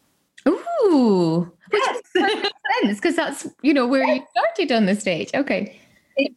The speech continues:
Speaker 2: feels great. I'm not writing the music or the lyrics. I mean, I'm, I'm not a composer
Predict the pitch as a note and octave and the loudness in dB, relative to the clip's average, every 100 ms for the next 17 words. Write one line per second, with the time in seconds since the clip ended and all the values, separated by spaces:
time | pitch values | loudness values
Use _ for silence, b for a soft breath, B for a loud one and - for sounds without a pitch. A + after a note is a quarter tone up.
0 | _ C4 A3 G#3 G#3+ B3 B3 B3 C4+ D4 | _ 2 2 2 2 0 -2 -4 -2 -2
1 | G#3+ F3 - - _ - G#3 A#3 C#4 B3+ | -2 -4 -10 -20 _ -10 -2 2 2 0
2 | A#3 A3 G#3+ G3 G3 F#3 F3+ D#3+ D#3 D3+ | -2 0 0 2 2 0 0 0 0 0
3 | B2 - - - - D#3+ D3+ D#3 D#3+ - | -2 -4 -8 -6 0 0 0 -2 -2 -6
4 | - E3+ F3 E3+ E3+ D3 D3+ C#3 B2+ A2 | -4 -2 -2 -4 -6 -4 0 0 0 -4